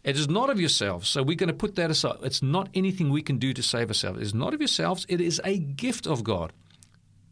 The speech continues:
A gift is not something you need to earn. It is free, and it is a gift of God. And then it says in verse nine, "It is not of works, lest anyone should boast." So works don't come into this free gift of salvation through Jesus Christ.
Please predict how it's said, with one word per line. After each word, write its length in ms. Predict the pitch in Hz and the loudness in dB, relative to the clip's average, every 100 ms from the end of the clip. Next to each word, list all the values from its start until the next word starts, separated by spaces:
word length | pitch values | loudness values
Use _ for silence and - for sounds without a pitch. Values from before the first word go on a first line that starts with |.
| - | -6
A 120 | 113 | -4
gift 300 | - 170 175 | -2 -2 0
is 120 | 151 | 0
not 120 | 160 | 0
something 340 | - 147 139 131 | 0 -2 -2 0
you 100 | 123 | 0
need 160 | 123 | -2
to 140 | - - | -2 -2
earn. 300 | 107 87 117 - | -2 -4 -10 -12
It 160 | 113 | -6
is 180 | 104 107 | -2 -2
free, 460 | - - 147 202 220 - - - - | -2 0 0 0 -4 -12 -20 -18 -4
and 140 | 117 | -2
it 40 | 117 | 0
is 120 | 107 | 0
a 60 | |
gift 340 | 120 247 277 - | -2 -4 -6 -4
of 120 | 175 | -4
God. 280 | 104 107 123 | -2 0 0
And 120 | 147 | 0
then 100 | 160 | 0
it 80 | 185 | 0
says 300 | 185 165 151 | 0 2 2
in 80 | 147 | 2
verse 340 | 117 135 139 - | 2 2 2 2
nine, 400 | 113 98 160 202 - - - | 2 2 0 -2 -8 -20 -6
"It 120 | 170 185 | 0 2
is 140 | 175 | 2
not 300 | 190 247 339 | 0 2 2
of 140 | 302 139 | 2 0
works, 540 | 113 85 - - - - - - - - | 0 0 0 0 0 -8 -20 -20 -20 -10
lest 360 | 120 127 123 - - | -2 0 0 -4 -2
anyone 500 | 139 127 120 110 101 | 0 2 2 2 2
should 320 | - 98 90 | 0 -4 -4
boast." 380 | - 95 - - _ _ - - | -4 -4 -6 -10 _ _ -20 -20
So 200 | - - | -6 -2
works 400 | 120 127 220 269 | 0 0 0 0
don't 240 | - 220 202 | 0 0 0
come 180 | 202 196 | 0 2
into 320 | 190 190 160 | 0 0 0
this 180 | 151 - | 0 -2
free 320 | - 160 175 | -2 -2 0
gift 280 | 120 135 139 | -2 -4 -2
of 100 | - | -2
salvation 500 | 135 117 110 120 123 | 0 0 0 0 -2
through 180 | - | -2
Jesus 340 | 110 120 123 127 | -2 -2 -2 -4
Christ. 400 | - 233 110 - | -6 -6 -6 -8